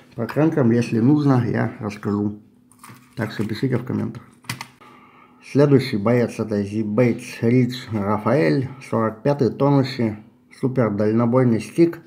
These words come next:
Красиво сыплется и, в принципе, ловит всю рыбу.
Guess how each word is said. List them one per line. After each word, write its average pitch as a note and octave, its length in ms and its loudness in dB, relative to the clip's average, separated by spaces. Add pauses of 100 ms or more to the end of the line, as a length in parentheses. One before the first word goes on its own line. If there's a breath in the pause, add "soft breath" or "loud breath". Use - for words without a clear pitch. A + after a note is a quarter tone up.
(800 loud breath)
Красиво A#2+ 460 0
сыплется C#3 720 -2
и, G#2+ 340 -2
в - 140 -16
принципе, A#2 420 -2
ловит A2 340 2
всю B2+ 280 0
рыбу. G#2+ 360 0